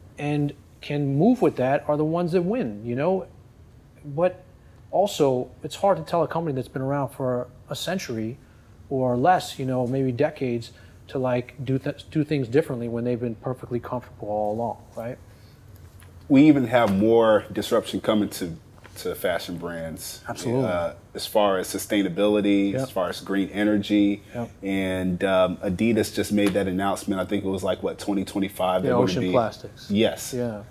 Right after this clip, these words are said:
Speaker 2: So
Speaker 1: all their shoes will be made with Ocean Plastics. Yeah, I don't even, I don't know if they said entirely, or at least some component will be made with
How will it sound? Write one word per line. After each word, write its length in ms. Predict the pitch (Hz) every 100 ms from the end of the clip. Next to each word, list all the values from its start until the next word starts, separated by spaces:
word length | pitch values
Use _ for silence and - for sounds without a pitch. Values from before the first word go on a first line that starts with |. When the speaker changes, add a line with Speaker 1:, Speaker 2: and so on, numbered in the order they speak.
| -
Speaker 2:
So 600 | - 120 113 110 110 104 104
Speaker 1:
all 200 | 135 135
their 120 | 127
shoes 280 | - 131 117
will 60 |
be 140 | 110 113
made 400 | 110 107 107 107 -
with 340 | 117 104 - -
Ocean 260 | 127 107 110
Plastics. 680 | - 101 92 - - - - - - - - -
Yeah, 180 | 117 110
I 60 |
don't 160 | 147 147
even, 240 | 139 147 -
I 80 | 135
don't 120 | 139
know 140 | 135
if 60 | 135
they 100 | 135
said 420 | - 139 120 110 - - -
entirely, 800 | 117 - 139 143 147 143 139 135 - -
or 120 | 123
at 60 | 117
least 200 | 120 -
some 180 | 139 131
component 520 | - 113 117 107 104
will 140 | 101
be 100 | 98
made 240 | 98 101 98
with 180 | 92